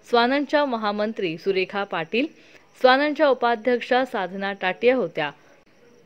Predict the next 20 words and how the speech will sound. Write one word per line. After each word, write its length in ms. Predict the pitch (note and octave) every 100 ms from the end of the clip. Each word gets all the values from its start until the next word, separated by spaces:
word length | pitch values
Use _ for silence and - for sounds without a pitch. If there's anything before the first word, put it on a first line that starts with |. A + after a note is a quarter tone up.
| _ _ _
तर 60 | G#3+
या 180 | G#3+ A3
स्पर्धेत 480 | - G3+ F#3+ A3
प्रथम 360 | A#3+ G#3 G3+ G3+
क्रमांक 420 | G3 G3 G3 G3+
सीमा 400 | A#3+ B3 G3 F#3+
कटारिया, 600 | G3+ F3+ F3+ F3+ F#3+ A3+ D#4+ - -
द्वितीय 260 | A3 A#3 D4+
क्रमांक 420 | D4+ C#4+ C#4 D4
सुनंदा 580 | D4 A#3 G#3 G3+ G3 F#3+
लोढा, 400 | F3+ A3+ A3 D3 -
तृतीय 280 | - F#3 G3+
क्रमांक 460 | F#3+ F#3+ F#3+ F#3+ A3+ A#3
शीतल 400 | G#3 F3+ G3 G3
बाफना, 480 | F3+ E3 F#3+ G#3+ D#4 - _ -
उत्तेजनार्थ 720 | A3+ A3+ D4 C#4+ C#4+ C#4+ C4+
प्रियाली 540 | D4+ D4 G3 G3 G3 G3
जैन, 400 | G3 G#3 G3 D3 -
उत्तेजनार्थ 760 | - E3+ F#3+ F#3+ F#3 F3+ E3+ A3 C#4 - - _
रेखा 400 | G3 A3 A3+ C#4